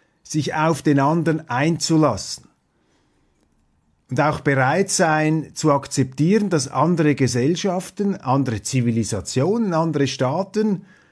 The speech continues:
selbst wenn sie die gleichen Wörter verwenden, andere Inhalte damit verbinden, ein anderes Verständnis,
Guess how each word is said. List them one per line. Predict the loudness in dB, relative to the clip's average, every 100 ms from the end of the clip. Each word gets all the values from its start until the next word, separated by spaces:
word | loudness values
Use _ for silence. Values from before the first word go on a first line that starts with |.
| _ _ _ _ _ _ _ _ _
selbst | 0 0 4
wenn | 2 2
sie | 0
die | 0
gleichen | 2 2 2 2 2 4
Wörter | 4 2 0 -2
verwenden, | 0 2 4 4 0 -4 -16 -20 _ _ _ _ _ _ _ _ _ _ _ _ _ _ _ _ _
andere | 0 2 4 4 2
Inhalte | 2 2 4 4 4 2 2 2
damit | 2 4 2 0
verbinden, | -4 0 4 4 2 2
ein | 2
anderes | 2 2 2 -2
Verständnis, | -2 -6 0 0 0 0 -2 -2 -4 -8